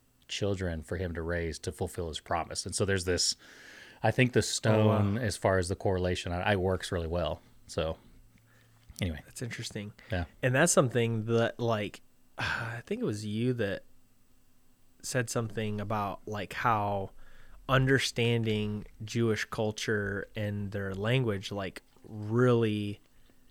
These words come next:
Speaker 2: deepens your understanding of Christianity in general because of some of the language that they used, and then also just their, their, um, rituals
Speaker 1: Yeah.
Speaker 2: and, and understanding purpose behind some of the things that they did,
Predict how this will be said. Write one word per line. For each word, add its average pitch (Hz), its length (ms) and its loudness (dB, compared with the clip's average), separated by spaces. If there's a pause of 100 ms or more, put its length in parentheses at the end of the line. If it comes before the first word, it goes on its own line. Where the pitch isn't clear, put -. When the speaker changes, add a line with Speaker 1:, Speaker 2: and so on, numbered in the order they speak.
(1000)
Speaker 2:
deepens 107 560 2
your 110 160 2
understanding 107 720 -2
of 95 120 -10
Christianity 104 640 -4
in 92 140 -8
general 98 640 -2 (600)
because 113 280 2
of 107 100 -2
some 117 220 2
of 104 80 2
the 101 140 0
language 127 460 4
that 120 140 -2
they 123 80 2
used, 110 480 2
and 107 120 -2
then 101 120 -2
also 98 680 0 (500)
just - 340 -2
their, 98 380 -2 (340)
their, 101 400 -2
um, 80 460 -8 (640)
rituals 107 840 0 (120)
Speaker 1:
Yeah. 113 180 4
Speaker 2:
and, 101 220 0 (200)
and 113 140 -4
understanding 113 760 2
purpose 110 480 0
behind 104 500 -2
some 110 140 -4
of 107 60 -2
the 104 60 -4
things 104 300 -2
that 101 120 -6
they 98 140 -4
did, 101 540 0